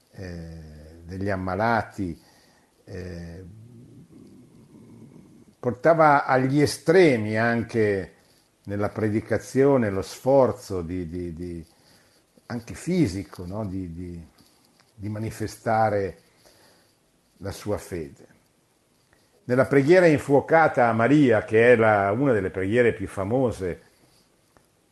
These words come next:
di tutta, di tutta la sua opera, che non è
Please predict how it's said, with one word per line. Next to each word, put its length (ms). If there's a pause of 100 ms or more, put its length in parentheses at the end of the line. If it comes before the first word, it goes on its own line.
(480)
di 420
tutta, 520
di 120
tutta 300
la 120
sua 260
opera, 720 (560)
che 100
non 240
è 360